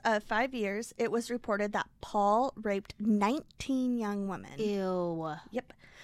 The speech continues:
Speaker 1: Paul was actually questioned by police at one point, but he was never named a suspect. But in nineteen ninety, a victim was able to give the police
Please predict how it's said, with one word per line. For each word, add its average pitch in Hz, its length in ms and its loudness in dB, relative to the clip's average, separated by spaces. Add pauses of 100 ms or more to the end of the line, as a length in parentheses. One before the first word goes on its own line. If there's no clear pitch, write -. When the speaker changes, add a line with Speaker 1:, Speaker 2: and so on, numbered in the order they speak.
(160)
Speaker 1:
Paul 285 180 8
was 277 200 6
actually 254 320 4
questioned 370 540 0
by 269 140 6
police 156 500 -2
at - 160 0
one 190 240 -2
point, 180 480 -6
but 202 180 2
he 202 180 -6
was 202 200 0
never 208 380 2
named 185 440 -4
a 190 80 -4
suspect. 240 680 0 (380)
But 226 100 8
in 214 140 4
nineteen 277 380 0
ninety, 233 460 0
a 208 60 0
victim 240 480 2
was 226 220 2
able 208 240 0
to - 180 -6
give 226 340 -2
the 403 120 -2
police 208 600 -4